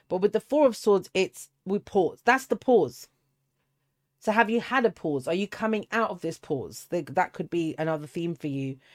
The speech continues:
because when, when we're talking about the sacredness of pausing, this, that, doesn't this sh-, illustrate that? The sacredness, the High Priestess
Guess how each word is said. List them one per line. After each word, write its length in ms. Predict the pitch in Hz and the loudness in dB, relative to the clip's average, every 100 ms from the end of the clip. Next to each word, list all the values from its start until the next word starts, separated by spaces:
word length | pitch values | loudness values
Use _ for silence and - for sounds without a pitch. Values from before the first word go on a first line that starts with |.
| - - _ | -20 -20 _
because 380 | 180 185 180 - _ _ _ | -4 0 -2 -4 _ _ _
when, 300 | 190 190 180 | -2 -2 0
when 120 | 208 208 | 0 2
we're 100 | 202 | 2
talking 380 | 254 240 226 | 2 0 0
about 460 | 220 190 185 185 - | 0 2 2 2 0
the 40 | |
sacredness 520 | 180 185 175 170 170 156 | -4 -4 -2 -6 -6 -8
of 80 | |
pausing, 540 | - 226 180 135 131 160 _ _ _ _ _ | 2 4 4 -2 -6 -14 _ _ _ _ _
this, 300 | 254 262 - | 2 2 -8
that, 360 | 139 131 220 - _ _ | -2 2 2 0 _ _
doesn't 320 | 208 208 165 | 0 0 0
this 220 | 170 208 | 0 0
sh-, 200 | - - - | -2 -8 -2
illustrate 560 | 185 190 226 - 302 - | 0 2 0 0 -2 0
that? 260 | 349 349 - _ _ _ _ _ _ _ _ - | -2 -2 -10 _ _ _ _ _ _ _ _ -6
The 100 | 208 | -6
sacredness, 840 | - 226 220 - 175 165 160 165 | 2 2 4 2 0 0 -4 -6
the 80 | 170 | -4
High 140 | 175 | -4
Priestess 520 | 170 180 170 147 151 | -2 -2 -2 -4 -4